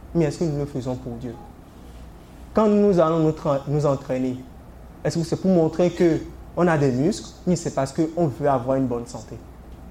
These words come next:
Donc il y a toujours une raison derrière les choix vestimentaires qu'on prend.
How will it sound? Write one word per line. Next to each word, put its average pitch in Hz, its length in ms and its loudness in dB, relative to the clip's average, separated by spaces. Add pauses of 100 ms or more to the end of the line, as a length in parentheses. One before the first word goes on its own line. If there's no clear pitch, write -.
(840)
Donc 175 160 2
il 208 60 4
y 262 40 8
a 254 60 6
toujours 214 380 4
une 190 100 2
raison 151 460 2
derrière 156 360 2
les 139 140 0
choix 170 520 0 (360)
vestimentaires 127 720 -2
qu'on 127 140 -6
prend. 113 240 -12